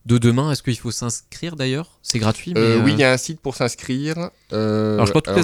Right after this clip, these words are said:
Speaker 2: je
Speaker 1: informations pratiques, ouais, on peut les retrouver de toute façon sur, euh,
Speaker 2: C'est ça.
Speaker 1: sur le site d'Ombelli Science. Il y a un événement
Speaker 2: C'est ça.
Speaker 1: Facebook.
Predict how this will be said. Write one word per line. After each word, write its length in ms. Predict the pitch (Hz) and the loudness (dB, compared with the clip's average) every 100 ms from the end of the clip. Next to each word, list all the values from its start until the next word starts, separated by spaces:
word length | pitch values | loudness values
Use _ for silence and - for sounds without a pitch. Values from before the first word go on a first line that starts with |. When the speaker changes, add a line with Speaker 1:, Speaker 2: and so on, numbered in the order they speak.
| 156 | 2
Speaker 2:
je 40 | |
Speaker 1:
informations 340 | 110 143 - 139 | 0 -2 -4 -8
pratiques, 420 | - - 135 - | -8 -8 -10 -4
ouais, 60 | 127 | -4
on 100 | 110 | -2
peut 100 | 107 | -4
les 60 | |
retrouver 240 | 101 - 107 | -6 -4 -6
de 60 | |
toute 60 | 104 | -6
façon 160 | - 104 | -10 -12
sur, 220 | - 95 | -10 -8
euh, 140 | 95 - _ - | -6 -8 _ -8
Speaker 2:
C'est 220 | - 107 | -6 -4
ça. 200 | - 87 | -4 -6
Speaker 1:
sur 180 | - 110 | -2 0
le 40 | |
site 180 | 101 120 | 0 0
d'Ombelli 280 | 110 107 104 | -2 0 -2
Science. 280 | - 139 - | -4 -6 -4
Il 20 | |
y 20 | |
a 40 | 104 | -2
un 40 | |
événement 220 | 101 101 | -2 -4
Speaker 2:
C'est 140 | 98 107 | -4 0
ça. 160 | 104 | 0
Speaker 1:
Facebook. 360 | 90 131 - | -2 -6 -12